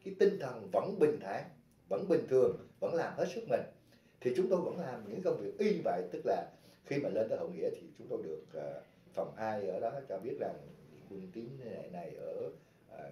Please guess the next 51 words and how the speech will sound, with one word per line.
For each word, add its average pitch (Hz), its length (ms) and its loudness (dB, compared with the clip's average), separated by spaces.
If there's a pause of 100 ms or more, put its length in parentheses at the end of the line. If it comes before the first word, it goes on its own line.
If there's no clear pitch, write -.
(160)
ngã 80 180 -4
ba 107 220 -2
Tân 101 300 -6
Mỹ, 98 420 -6
ở - 280 -4
nhà - 160 -6
máy - 80 -8
đường - 260 -6
Hiệp - 220 -18
Hòa, 87 300 0 (100)
ở - 120 -10
Đức 139 220 -8
Hòa, 87 200 -8
Đức - 80 -12 (120)
Hòa, 143 220 -10 (480)
cái 120 160 -6
tình 90 120 -4
hình 78 220 -16
nó - 140 -12 (600)
rất 127 180 4
là - 60 0
xấu. - 380 0 (1080)
Nhưng 175 180 0
mà 120 120 -6
không 160 200 0
ảnh 180 160 0
hưởng - 260 6
gì 113 180 -4
đến 175 280 2
cái, 151 220 0
cái, 147 180 -4
cái, 151 220 -2
cái, 135 200 -12
cái 143 180 -8
trách 139 180 6
nhiệm 92 100 -6
của - 120 -10
chúng 143 140 -6
tôi 107 140 -4
cả. 98 220 -8 (360)
Chúng 190 140 4
tôi 165 160 4
vẫn - 160 -6
làm 98 200 -2 (100)
những - 120 -14
việc - 220 -10
bình 123 240 4
thường 90 260 -2
y 165 140 4
như 131 180 -2
là 87 420 -4